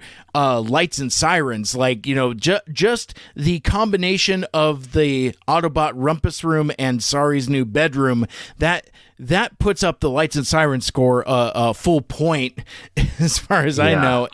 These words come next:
Speaker 1: And, and I also, uh, uh, like that it touches back on, uh, and again, this is just for, uh, the metalheads in the audience or something like that. Canonically,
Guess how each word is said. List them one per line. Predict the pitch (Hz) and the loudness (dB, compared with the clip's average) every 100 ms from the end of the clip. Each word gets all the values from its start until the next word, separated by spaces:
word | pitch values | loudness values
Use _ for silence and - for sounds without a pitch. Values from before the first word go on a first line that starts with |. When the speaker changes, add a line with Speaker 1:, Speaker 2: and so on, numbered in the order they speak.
| - - | -12 -4
Speaker 1:
And, | 143 135 131 - - 180 | -2 0 -2 -8 -14 -4
and | 233 262 | 0 2
I | 269 | 2
also, | 269 294 - 277 247 | 2 0 0 2 2
uh, | - 190 180 - | 2 0 2 0
uh, | 180 | -2
like | 170 165 180 - - - | 0 0 -2 -6 -20 -18
that | 143 170 - | -2 -2 0
it | 170 165 | -4 -2
touches | - 196 185 143 | -2 -2 -2 -4
back | - 170 170 - | -2 0 0 -2
on, | 147 139 131 127 - - - _ 151 | -2 0 0 -2 -4 -20 -20 _ -2
uh, | 143 143 | 0 2
and | 156 143 | 0 0
again, | 143 160 147 | 0 0 0
this | 139 139 131 | 0 0 0
is | 147 131 | 0 0
just | 156 - | -2 -2
for, | 156 156 151 | 0 0 0
uh, | 143 143 | 0 0
the | 131 135 | 0 0
metalheads | 143 160 156 147 123 | 0 0 0 0 0
in | 135 135 | 0 2
the | 135 | 2
audience | 123 127 127 123 | 2 2 0 -2
or | 131 | -2
something | - 151 151 | -2 -2 0
like | 139 131 | 0 0
that. | 139 139 - - - | 0 0 -6 -20 -4
Canonically, | - 190 180 214 233 - 160 143 127 117 | 0 2 4 4 2 0 0 2 0 -2